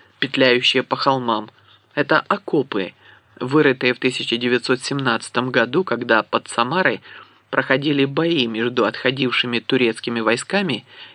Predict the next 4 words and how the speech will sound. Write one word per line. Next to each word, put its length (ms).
и 100
наступающей 840
английской 680
армией. 560